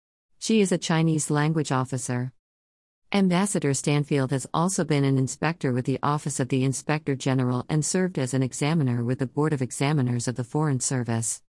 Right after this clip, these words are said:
From nineteen ninety to nineteen ninety-three, she was Deputy Chief of Mission of the U S Embassy in Wellington, New Zealand of Australia and charged affairs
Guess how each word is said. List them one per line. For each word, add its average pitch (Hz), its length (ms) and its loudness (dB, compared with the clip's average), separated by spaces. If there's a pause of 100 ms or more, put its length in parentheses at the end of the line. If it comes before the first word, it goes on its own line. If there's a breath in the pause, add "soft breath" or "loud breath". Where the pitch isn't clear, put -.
(380)
From 170 240 2
nineteen 208 400 4
ninety 170 300 2
to 151 100 2
nineteen 160 420 2
ninety-three, 143 720 0 (200)
she 214 140 -2
was 185 200 0
Deputy 175 360 0
Chief 143 300 0
of 135 140 0
Mission 143 320 2
of 127 80 0
the 139 100 0
U 147 220 2
S 156 200 0
Embassy 143 440 0
in 135 100 2
Wellington, 135 640 0 (240)
New 196 180 6
Zealand 214 400 4
of 135 80 -2
Australia 147 680 0
and 135 140 -2
charged 160 420 -2
affairs 143 460 -2